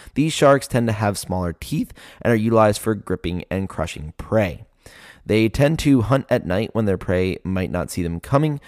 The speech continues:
and they can eat softer prey, such as cephalopods, but also can pivot their teeth inward to create a flat surface, which is better for crushing prey and then protecting the tips of their teeth. Younger sharks need more carbon than the larger, older sharks,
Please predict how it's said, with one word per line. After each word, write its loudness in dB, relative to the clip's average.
and -6
they 4
can -4
eat -2
softer 0
prey, -2
such -6
as -2
cephalopods, 0
but 0
also 2
can -4
pivot 0
their -4
teeth -8
inward 0
to -8
create -6
a -4
flat 0
surface, -4
which -10
is -8
better -4
for -10
crushing -6
prey -6
and -6
then -6
protecting -8
the -6
tips -10
of -10
their -10
teeth. -14
Younger 2
sharks -2
need -2
more 0
carbon -4
than -4
the -4
larger, -2
older 0
sharks, -4